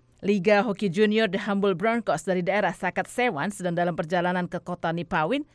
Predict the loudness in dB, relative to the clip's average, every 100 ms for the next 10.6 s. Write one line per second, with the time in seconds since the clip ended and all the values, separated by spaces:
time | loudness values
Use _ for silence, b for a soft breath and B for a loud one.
0 | b b -4 -2 0 2 2 2 0 2
1 | 0 4 4 2 -2 -10 -4 -4 0 -2
2 | -2 -4 0 0 0 -2 -2 0 -2 0
3 | 0 0 -4 -2 0 0 -2 -2 -4 2
4 | 0 0 -10 b _ -16 -8 -8 -4 -4
5 | -2 -4 -4 -2 0 2 -2 b b -6
6 | 4 6 6 2 2 0 -2 -2 -2 0
7 | 0 2 -2 0 0 0 0 0 -2 -2
8 | -2 -2 -2 -6 -6 -10 -2 2 2 0
9 | b b -10 -4 -2 -2 -2 -2 -2 -4
10 | -4 -4 -4 -6 -8